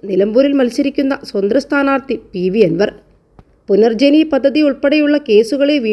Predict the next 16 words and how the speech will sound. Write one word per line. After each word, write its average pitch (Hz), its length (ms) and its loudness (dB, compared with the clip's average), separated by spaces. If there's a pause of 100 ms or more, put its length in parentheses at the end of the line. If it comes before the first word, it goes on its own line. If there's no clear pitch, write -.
ഡി 254 140 -6
സതീശന് 277 480 -2 (100)
ഭയമെന്നും 262 540 0 (540)
പി 277 100 0 (100)
വി 359 140 4
അൻവർ 302 220 0 (140)
പറഞ്ഞു. 175 280 4 (720)
യു 339 180 8
ഡി 415 120 8
എഫിലേക്കുള്ള 427 520 0
വാതിൽ 302 260 -4 (140)
ഒറ്റയടിക്ക് 311 520 -4 (120)
അടച്ചത് 190 320 -2 (120)
വി 170 140 6
ഡി 226 120 2
സതീശനാണ്. 180 500 0